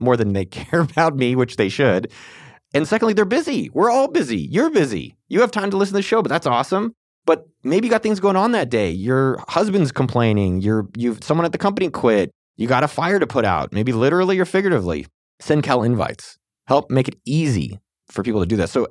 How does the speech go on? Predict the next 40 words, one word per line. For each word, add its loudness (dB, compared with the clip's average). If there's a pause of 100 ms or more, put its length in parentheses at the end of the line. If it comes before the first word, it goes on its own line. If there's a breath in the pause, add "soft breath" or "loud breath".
as 0
an 0
example -2
of -2
that, 0
Justin -2
Welsh, 0
super -6
popular -2
guy 2
on -2
LinkedIn, -2
really, 2
really 2
sharp. 0
I've -2
had -2
him -2
on 0
the 0
show, 0
one -2
of -2
the -2
most -4
popular -2
episodes -4
we've -8
had. -2 (340)
A -2
lot 2
of -4
times 0
when 2
you're -2
asking -2
someone 0
to -2
do -2
something, -2